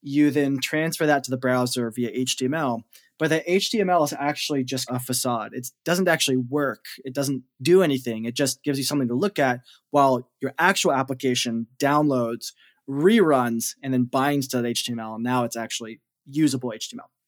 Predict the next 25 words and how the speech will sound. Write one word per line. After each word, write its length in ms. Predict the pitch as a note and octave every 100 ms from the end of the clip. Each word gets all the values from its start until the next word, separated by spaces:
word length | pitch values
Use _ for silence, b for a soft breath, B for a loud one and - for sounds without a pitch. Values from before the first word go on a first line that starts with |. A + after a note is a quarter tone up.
| _ _ _ - -
So 120 | -
that's 240 | C#3+ F#3 -
hydration. 600 | F#3+ D3 C3+ B2 A2+ A#2
And 120 | C3+
that's 200 | C#3 C#3+
where 100 | C#3+
we've 220 | C3 B2+
noticed, 340 | C3 B2 A#2+ - _ _ -
particularly 720 | B2+ A3 G#3+ G3 F3 E3 D3+ B B B
for 560 | - D#3+ C#3+ C3+ B2 A#2+ -
people 480 | G3+ G3 F#3+ F3+ -
who 340 | C#3 C3 B2+ - _ -
initial 360 | C#3+ E3 F3+
page 300 | D#3+ D#3 C#3+
load 160 | C#3 A#2+
matters 320 | A#2 A#2 A2+
a 60 | -
lot. 400 | A2 A2+ G2+ - _
Basically, 600 | F3+ G3 G#3 E3 D3+ C3+ _
everybody 480 | F#3 G#3+ G3+ F3+ E3
wants 240 | C3+ C3+
a 40 | B2
fast 300 | B2+ A#2 -
loading 260 | A2+ G#2+ -
site. 260 | - G#2